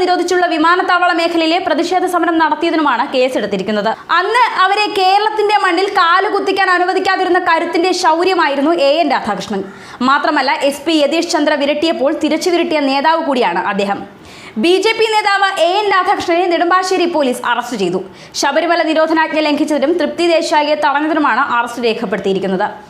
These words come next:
ശബരിമലയിൽ യുവതികൾക്കും പ്രവേശനം അനുവദിക്കണമെന്ന കോടതി വിധിയെ തുടർന്ന് കേരളത്തിലെത്തിയ സാമൂഹിക പ്രവർത്തകയായിരുന്നു തൃപ്തി ദേശായി. സംഘപരിവാർ സംഘടനകളുടെ പ്രതിഷേധത്തെ തുടർന്ന് നെടുമ്പാശ്ശേരി എയർപോർട്ടിൽ നിന്ന് പുറത്തു കടക്കാൻ കഴിയാതെ അന്ന് പിന്നോട്ട് മാറേണ്ടി വന്ന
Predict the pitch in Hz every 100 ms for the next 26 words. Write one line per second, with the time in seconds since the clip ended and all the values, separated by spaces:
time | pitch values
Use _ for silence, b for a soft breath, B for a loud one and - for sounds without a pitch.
0 | B B B - - 370 427 466 453 453
1 | 370 392 427 440 359 440 381 359 381 415
2 | 392 359 359 349 370 370 359 359 320 330
3 | 349 311 359 359 302 269 339 B B 349
4 | 349 370 392 392 302 392 - 359 349 403
5 | 392 392 370 359 359 330 320 285 269 349
6 | 330 - 320 226 202 190 190 190 B B
7 | B - 294 311 320 339 339 339 294 311
8 | 320 311 330 311 302 339 302 339 349 294
9 | 262 254 359 B 277 311 339 359 370 381
10 | 381 359 339 339 381 370 349 311 359 339
11 | 320 349 392 349 349 349 339 330 320 269
12 | 240 240 277 311 302 311 294 349 370 359
13 | 330 330 311 302 302